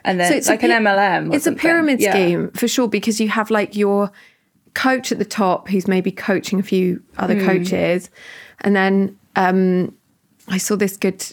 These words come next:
Speaker 2: really good, uh, video the other day where it was a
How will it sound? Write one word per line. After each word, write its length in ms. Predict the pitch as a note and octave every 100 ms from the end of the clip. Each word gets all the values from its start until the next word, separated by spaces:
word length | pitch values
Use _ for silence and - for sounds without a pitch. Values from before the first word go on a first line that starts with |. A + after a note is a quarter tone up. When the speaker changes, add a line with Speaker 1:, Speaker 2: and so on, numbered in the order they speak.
| -
Speaker 2:
really 200 | G3 F#3
good, 320 | F#3 F3 - - _ -
uh, 200 | F3+ F3
video 520 | E3 F3 F3 E3 D#3+ - _ _ _ _ -
the 100 | F#3
other 140 | F3
day 180 | F3 F3+
where 240 | E3+ F3+ F3
it 80 |
was 240 | - F#3 - -
a 160 | F#3+